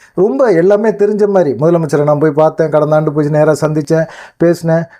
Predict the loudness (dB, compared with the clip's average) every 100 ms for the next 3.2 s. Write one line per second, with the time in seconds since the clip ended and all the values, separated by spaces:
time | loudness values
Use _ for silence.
0 | -6 -2 0 -2 0 2 2 0 0 2
1 | 2 2 2 2 0 -4 0 0 0 -2
2 | 0 -2 0 -2 -2 -2 0 0 0 0
3 | 0 0